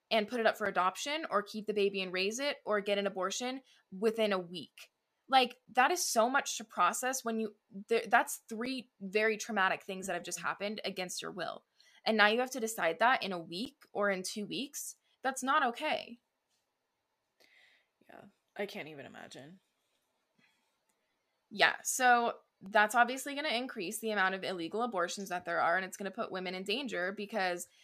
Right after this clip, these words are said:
Speaker 1: they feel like there's no other
Speaker 2: Mm-hmm.
Speaker 1: option. And it's very expensive to travel to another state. Some people can't take off work or can't afford to go over to a different state to get a, a legal
Speaker 2: Right.
Speaker 1: abortion. So it's just a war on women's rights. But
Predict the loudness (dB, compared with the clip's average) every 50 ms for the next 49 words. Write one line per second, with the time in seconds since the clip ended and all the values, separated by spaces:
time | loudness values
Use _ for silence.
0 | -20 _ _ -2 0 2 4 4 4 2 0 -2 0 2 2 2 2 0 -4 -6
1 | -4 -2 0 2 2 4 6 6 6 6 4 0 -6 -6 -6 -6 -6 -2 0 0
2 | 0 0 -2 -4 -10 _ _ _ _ _ _ _ _ -4 -2 -2 0 2 4 4
3 | 4 2 0 0 2 0 0 0 0 -4 -4 -4 -4 -2 0 0 0 0 0 -4
4 | -4 -4 -2 -2 -2 -2 -4 -4 -4 -2 0 0 0 -2 -4 -6 _ _ _ -8
5 | -6 -4 -4 -4 -4 -6 -6 -6 -4 -4 -6 -6 -4 -4 -2 0 0 0 2 2
6 | 4 4 4 4 2 -2 -2 -2 0 -2 -2 -6 _ _ _ _ _ _ _ _
7 | _ -6 -2 0 0 0 -2 0 2 2 2 2 2 0 2 4 4 4 4 2
8 | 0 0 2 2 0 0 0 -2 -4 -4 -4 -6 -6 -6 -4 -4 -4 -6 -6 -8
9 | -4 -2 -2 0 0 0 -2 0 0 0 0 0 -2 -4 -4 -4 -4 -4 -4 -2
10 | -2 -2 -2 -2 -4 -8 -10 -12 -16 -16 -12 -8 -2 2 2 2 2 2 0 -2
11 | -6 -10 _ _ _ _ _ _ _ _ _ _ _ _ _ _ -6 -4 -4 -4
12 | -2 -2 -2 -2 -2 -4 -8 -10 _ _ _ _ _ _ _ -6 -4 -4 -4 -2
13 | 0 2 4 4 4 2 0 -2 -6 -8 -8 -4 -2 0 0 0 -2 -6 -2 2
14 | 4 4 4 2